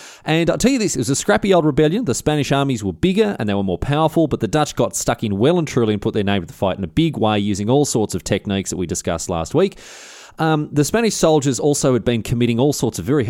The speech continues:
just incredibly horrific atrocities as they fought, razing Dutch towns and cities to the ground, slaughtering tens of thousands of people. This was known as the Spanish Fury.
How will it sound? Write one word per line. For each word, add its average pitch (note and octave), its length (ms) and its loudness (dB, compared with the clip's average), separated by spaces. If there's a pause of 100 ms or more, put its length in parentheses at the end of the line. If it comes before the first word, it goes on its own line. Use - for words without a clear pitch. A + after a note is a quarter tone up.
just C3 220 -4
incredibly D3 460 0
horrific A2+ 440 0
atrocities F#3 600 0
as A2+ 120 -4
they A#2 120 2
fought, E3 360 2
razing C3 420 2
Dutch B2 260 0
towns B2 320 -2
and A2+ 80 -4
cities A#2+ 260 0
to A#2 100 0
the G#2+ 60 0
ground, A2+ 300 0
slaughtering B2 420 0
tens A#2 240 -2
of F#2+ 60 -2
thousands G2+ 340 0
of F2+ 60 -6
people. B2 280 0
This G2+ 140 -4
was F2 120 -12
known F#2+ 160 -2
as E2+ 100 -8
the F2 80 -8
Spanish F#2 420 -6
Fury. E3+ 420 0